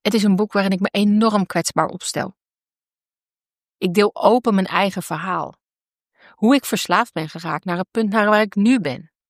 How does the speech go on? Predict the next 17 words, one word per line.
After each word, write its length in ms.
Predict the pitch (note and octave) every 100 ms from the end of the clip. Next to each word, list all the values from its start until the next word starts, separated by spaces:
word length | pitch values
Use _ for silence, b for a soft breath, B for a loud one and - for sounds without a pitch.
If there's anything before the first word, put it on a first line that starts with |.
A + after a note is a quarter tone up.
| _ _ _ _ _ _ _ _ _
En 100 | -
ik 80 | A3
stel 300 | - - A#3+
me 120 | G#3+
kritisch 420 | - - A#3 F3+ G#3
op 120 | -
ten 120 | F3+
aanzien 260 | F3+ F#3 F#3
van 120 | E3+
alcohol 400 | - G3 - -
en 240 | - A3+
de 60 | G#3+
manier 340 | G3 F#3 G3
waarop 200 | F#3 F3
het 100 | F#3
genormaliseerd 800 | - F#3+ F#3+ G3 G3 G3 A3+ C4
wordt. 340 | - - -